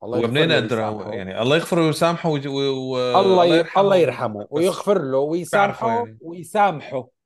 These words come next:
Speaker 2: أيوة. <laughs> حبيت الإصرار على المسامحة. إيه. ف-، فهن، هن الجماعة في عندهم أزمة، حتما أزمة اقتصادية.
Speaker 1: كبيرة.
Speaker 2: إيه،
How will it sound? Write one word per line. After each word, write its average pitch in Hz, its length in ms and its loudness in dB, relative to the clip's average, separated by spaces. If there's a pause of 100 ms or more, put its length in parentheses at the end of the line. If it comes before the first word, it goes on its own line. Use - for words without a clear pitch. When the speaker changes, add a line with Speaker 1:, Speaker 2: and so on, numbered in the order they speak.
(960)
Speaker 2:
أيوة. 113 380 -10 (320)
<laughs> - 640 -16 (760)
حبيت 113 220 -14
الإصرار 101 400 -14
على 87 100 -16
المسامحة. 90 540 -16 (880)
إيه. 92 300 -12 (720)
ف-، - 80 -2
فهن، 156 600 2
هن 185 340 -2
الجماعة 139 1160 -4 (300)
في 156 200 -8
عندهم 117 640 -6 (120)
أزمة، 107 440 -8
حتما 92 580 -12
أزمة 92 220 -18
اقتصادية. - 520 -20
Speaker 1:
كبيرة. 160 360 -4 (480)
Speaker 2:
إيه، 110 280 -4